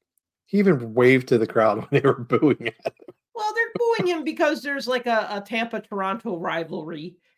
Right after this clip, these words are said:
Speaker 2: 'cause Tampa usually finishes at the top of the pack and Toronto usually just ekes into the playoffs. So, you know,
Speaker 1: Or maybe,
Speaker 2: they're
Speaker 1: I don't know,
Speaker 2: always
Speaker 1: you, you pay eight hundreds of dollars for a ticket to watch this guy go out there and dog it.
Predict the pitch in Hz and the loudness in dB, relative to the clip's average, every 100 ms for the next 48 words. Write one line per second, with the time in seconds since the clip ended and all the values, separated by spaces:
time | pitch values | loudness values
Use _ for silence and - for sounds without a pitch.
0 | _ - - 208 202 196 185 175 185 185 | _ -20 -8 -6 -4 -6 -6 -6 -8 -6
1 | 196 180 - 180 180 175 165 - 160 170 | -8 -8 -8 -8 -8 -12 -10 -4 -4 -4
2 | 160 - 160 156 - 151 160 151 151 156 | -10 -6 -4 -4 -8 -14 -8 -6 -6 -8
3 | 156 156 165 175 - - 214 196 - - | -10 -10 -10 -12 -20 -8 -8 -6 -10 -4
4 | 190 190 165 165 190 170 156 165 196 - | -2 0 -2 -2 0 2 4 2 0 -6
5 | 196 170 165 - _ _ 185 175 170 147 | 0 0 0 -4 _ _ -2 0 2 2
6 | 131 131 190 185 185 185 110 110 - _ | 4 6 8 8 8 6 2 -4 -8 _
7 | _ - 113 - 135 120 120 - 113 117 | _ -8 -8 -4 -6 -6 -8 -6 -2 -2
8 | 107 104 104 101 110 113 - 95 - 107 | -4 -6 -4 0 0 -2 -4 -6 -4 -4
9 | 131 - 98 98 104 - 101 104 98 98 | -6 -8 -10 -8 -10 -14 -12 -10 -10 -8
10 | 101 101 - 95 82 85 87 104 123 | -8 -6 -6 -6 -8 -18 -14 -8 -8